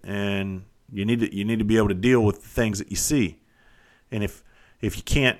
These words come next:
if you can't handle what you see here, we don't need you. And that was a, a major, uh, thing back then. I mean, how many of you right now listening to this, if you're on the job in the emergency services,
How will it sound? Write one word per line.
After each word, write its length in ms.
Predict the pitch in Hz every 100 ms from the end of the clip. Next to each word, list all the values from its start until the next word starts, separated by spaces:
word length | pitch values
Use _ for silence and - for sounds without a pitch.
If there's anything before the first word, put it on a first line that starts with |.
| _
if 80 | -
you 80 | -
can't 260 | - 131 107
handle 320 | 139 127 117
what 180 | 113 -
you 60 |
see 320 | - - 160
here, 440 | 117 113 98 98 - _ _ _
we 140 | 117 120
don't 180 | 107
need 260 | 117 120 87
you. 120 | 73 - _ - - _ -
And 140 | 107
that 160 | 139 131
was 220 | 113 110
a, 120 | 104 -
a 100 | -
major, 600 | 101 117 135 123 110 98
uh, 300 | 92 90 85
thing 360 | - - 151 135
back 220 | 92 71
then. 320 | 87 71 67 -
I 80 | 101
mean, 200 | 104 101
how 100 | 143
many 220 | 156 147
of 80 | 123
you 320 | 123 117 110 - - -
right 300 | - 117 120
now 460 | 117 110 107 95 - - -
listening 480 | 117 117 - 113 101
to 80 | 98
this, 260 | 98 92
if 120 | 92 107
you're 200 | 120 117
on 120 | 107
the 60 |
job 520 | 92 113 107 104 95 - -
in 140 | - 101
the 40 |
emergency 360 | 98 101 85 90
services, 600 | - 101 90 - 87